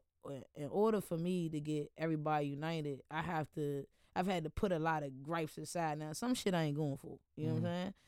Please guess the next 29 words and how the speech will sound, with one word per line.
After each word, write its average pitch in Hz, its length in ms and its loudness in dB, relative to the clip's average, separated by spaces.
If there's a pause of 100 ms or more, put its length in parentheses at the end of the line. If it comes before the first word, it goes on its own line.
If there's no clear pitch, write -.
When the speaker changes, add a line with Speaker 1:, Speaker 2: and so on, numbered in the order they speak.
(180)
Speaker 1:
But 180 920 4 (160)
<laughs> - 160 -16
I 185 120 4
done 196 140 4
had 190 200 2
to 165 60 4
learn 170 340 2
to 151 80 -6
work 165 260 2
with 156 180 -2
certain 156 300 -2
people 156 440 -6 (840)
I 156 140 -2 (220)
necessarily 151 600 -4
wouldn't 147 260 -4
have 139 120 -6
worked 147 280 -6
with 151 220 -2 (340)
or 143 200 -2
have 135 140 -6
learned 147 280 -4
to 139 340 -4 (140)
open 147 340 0
up, 147 200 -2 (360)
uh, 107 140 -8 (140)
about 135 440 -2
different 151 320 -4
things. 147 480 -8
I've 120 320 -6